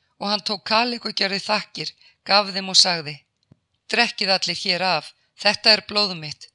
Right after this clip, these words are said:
blóð sáttmálans, úthellt fyrir marga til fyrirgefningar synda. Ég segi yður, héðan í frá mun ég eigi drekka af þessum vínviðar ávexti,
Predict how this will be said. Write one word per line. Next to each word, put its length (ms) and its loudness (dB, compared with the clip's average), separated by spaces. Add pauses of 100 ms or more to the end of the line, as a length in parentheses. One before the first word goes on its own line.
blóð 260 2
sáttmálans, 760 0
úthellt 500 -6
fyrir 180 -4
marga 380 0
til 240 -8
fyrirgefningar 800 -2
synda. 400 -6 (1080)
Ég 200 2
segi 420 4
yður, 260 -4 (200)
héðan 340 4
í 80 -2
frá 220 0
mun 180 -4
ég 160 2
eigi 240 -4
drekka 320 -2
af 80 -8
þessum 320 -2
vínviðar 480 0
ávexti, 480 -4